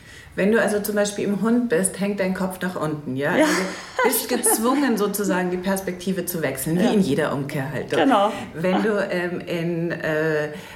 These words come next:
Speaker 1: einer, in einem Drehsitz bist, ja, guckst du dir, äh, über die Schulter, nicht immer keck oder so, sondern denkst dann auch, „Huch, wie sieht's denn da hinten eigentlich aus?“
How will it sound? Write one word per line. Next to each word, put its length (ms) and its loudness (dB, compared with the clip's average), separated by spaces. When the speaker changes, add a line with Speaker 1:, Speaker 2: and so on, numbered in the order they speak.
Speaker 1:
einer, 540 0
in 120 -2
einem 200 -2
Drehsitz 580 2
bist, 440 0
ja, 180 2
guckst 300 -2
du 40 2
dir, 160 2
äh, 880 -2
über 180 4
die 120 4
Schulter, 600 2
nicht 680 0
immer 300 2
keck 420 -2
oder 240 4
so, 180 2
sondern 720 0
denkst 200 2
dann 140 0
auch, 220 0
„Huch, 180 -4
wie 80 0
sieht's 220 0
denn 160 0
da 40 2
hinten 340 0
eigentlich 420 -4
aus?“ 300 -4